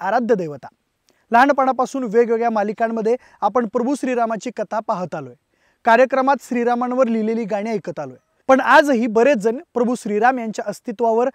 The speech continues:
प्रश्नचिन्ह उपस्थित करताना दिसतात. रामायण ही फक्त दंतकथा आहे असंही म्हणतात, पण दोन हजार एकवीस साली एका न्यूज चॅनलने थेट श्रीरामांच्या वंशजांची मुलाखत घेऊन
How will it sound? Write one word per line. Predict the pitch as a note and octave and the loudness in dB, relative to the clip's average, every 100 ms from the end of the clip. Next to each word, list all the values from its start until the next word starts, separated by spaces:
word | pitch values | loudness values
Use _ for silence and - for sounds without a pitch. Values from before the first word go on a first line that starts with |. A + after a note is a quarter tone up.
| _ - | _ -8
प्रश्नचिन्ह | A#3 - C#4 C4 A3+ | -6 -4 -6 -4 -4
उपस्थित | A#3 - F#3+ - - | -4 -6 -10 -10 -8
करताना | F3 D#3+ F3+ | -10 -8 -8
दिसतात. | F#3+ - A#2 _ _ _ - | -8 -10 -20 _ _ _ -6
रामायण | G#3+ A3+ B3 D4 | 2 2 4 2
ही | D4+ C4+ | 0 0
फक्त | - C4 | -2 -2
दंतकथा | A3 B3 C4 B3+ B3 | 0 0 -2 -2 -2
आहे | A#3+ C4 | -2 -2
असंही | A#3+ A#3+ A3+ | -2 -4 -4
म्हणतात, | A3 G3+ A#3+ _ _ _ A#3+ | -4 -4 -6 _ _ _ 0
पण | A3+ | 2
दोन | G#3 G#3+ | 2 2
हजार | G3+ F#3+ | 0 -4
एकवीस | F3+ G#3+ B3+ | -6 -4 -4
साली | - D#3 D3+ | -4 -10 -10
एका | D3 G3+ | -8 -6
न्यूज | F#3+ C4 B3+ B3+ | -2 -2 -2 -4
चॅनलने | G3+ G#3+ F3+ C#3+ _ _ - | -4 -6 -10 -12 _ _ -6
थेट | C#4+ - | -6 -8
श्रीरामांच्या | - A#3 A3 A3+ A#3+ A3 B3 | -10 -6 -4 -4 -6 -6 -6
वंशजांची | G3+ F3+ F#3+ A3 G3+ A3 | -6 -10 -10 -10 -8 -10
मुलाखत | F#3 F#3 G#3+ A#3 | -8 -8 -6 -6
घेऊन | G#3 A#3 | -4 -4